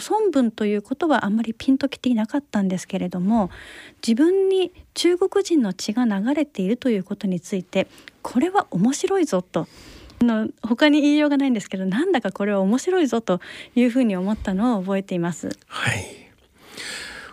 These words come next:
Speaker 2: お父様は、この事実を、いつ頃お母様から聞きましたか？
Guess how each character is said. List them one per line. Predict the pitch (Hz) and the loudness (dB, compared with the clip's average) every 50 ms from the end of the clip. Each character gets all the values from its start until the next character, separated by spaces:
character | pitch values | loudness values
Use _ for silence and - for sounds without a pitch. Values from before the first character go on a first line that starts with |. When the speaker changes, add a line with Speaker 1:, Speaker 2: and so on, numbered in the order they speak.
| - _ | -18 _
Speaker 2:
お | - - - | 0 0 0
父 | - - 269 277 - | 0 -2 -2 0 0
様 | - - 127 110 90 | 2 2 2 2 2
は、 | 87 - - - - - - - - - - - _ _ _ _ _ _ _ _ _ _ _ _ _ _ _ _ _ _ - | 0 -4 -6 -6 -4 -4 -4 -4 -6 -8 -14 -18 _ _ _ _ _ _ _ _ _ _ _ _ _ _ _ _ _ _ -8
こ | - - 117 | -4 -2 0
の | 113 123 127 117 117 120 - - - | 2 2 2 0 0 -2 -6 -10 -14
事 | - - 143 | -6 -2 0
実 | 117 117 104 - - - - - | 0 0 0 0 -2 -2 -4 -6
を、 | - - - - - _ - _ _ _ _ _ _ _ _ _ _ _ _ _ _ _ _ _ _ _ _ _ _ - | -10 -12 -16 -20 -20 _ -20 _ _ _ _ _ _ _ _ _ _ _ _ _ _ _ _ _ _ _ _ _ _ -4
い | - 127 | -4 -2
つ | - - - - 143 | 0 -2 -2 -2 -4
頃 | - - 180 147 135 | -2 2 2 2 2
お | 117 104 | 2 0
母 | - - - - | -4 -4 -4 -4
様 | - - - - - | -6 -6 -8 -14 -10
か | - - | -10 -8
ら | - - | -8 -8
聞 | - - - - | -8 -8 -8 -8
き | - - | -8 -8
ま | - - | -8 -6
し | - - | -6 -6
た | - - | -6 -6
か？ | - - - | -10 -12 -14